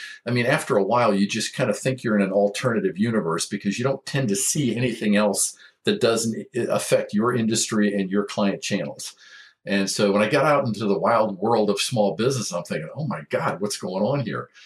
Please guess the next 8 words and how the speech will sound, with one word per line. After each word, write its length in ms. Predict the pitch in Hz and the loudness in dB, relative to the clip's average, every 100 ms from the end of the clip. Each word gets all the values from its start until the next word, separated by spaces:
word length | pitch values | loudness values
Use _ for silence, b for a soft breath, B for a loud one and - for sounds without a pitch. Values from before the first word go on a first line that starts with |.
| B - | B -4
And 140 | 107 | 0
so 120 | 139 143 | 2 2
these 180 | 233 | 2
guys 340 | - 117 123 117 | 2 2 2 0
were, 380 | 120 127 123 - | 2 2 2 0
they 140 | 113 131 | 2 2
were 160 | 170 143 | 2 -2
great. 440 | 110 143 - - | -2 0 -2 -4